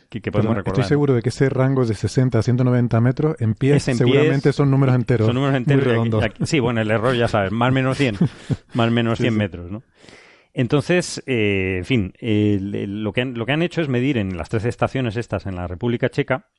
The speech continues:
Speaker 1: eh, que tienen cámaras, cámaras reflex, de una cierta marca japonesa, y, eh, que tienen película todavía.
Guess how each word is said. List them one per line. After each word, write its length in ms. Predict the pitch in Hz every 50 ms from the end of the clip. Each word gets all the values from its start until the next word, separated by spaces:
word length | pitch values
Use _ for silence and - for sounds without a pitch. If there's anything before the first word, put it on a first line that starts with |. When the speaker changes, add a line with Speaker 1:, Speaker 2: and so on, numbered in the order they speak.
| _ _ _ _ _ _ _ - - _ _ _ _ _ _ _ _
Speaker 1:
eh, 220 | - 131 117 110
que 80 | - 117
tienen 180 | - 120 117 120
cámaras, 380 | - 143 143 135 107 95 -
cámaras 300 | - 123 127 127 120 113
reflex, 560 | 117 147 - - 139 180 - - - - _ _ _ _ _ _ _ _ _ _ _ _ _ - - _ _ _
de 120 | - 104
una 260 | 95 98 95 90 90
cierta 260 | 85 - 101 - - 92
marca 460 | 92 101 90 - - 85 82 82 80
japonesa, 420 | - - - 107 131 123 107 143 - _ _ _ _ _ - - - - - _ _ _ _ _ -
y, 380 | 170 156 170 180 - - _ _ _ _
eh, 720 | - 170 139 127 120 117 113 110 110 107 107 104 101 101 95
que 80 | - 113
tienen 200 | - 113 131 156
película 480 | - 110 - 92 - - 87 78 76
todavía. 460 | - - 92 90 95 107 147 170 -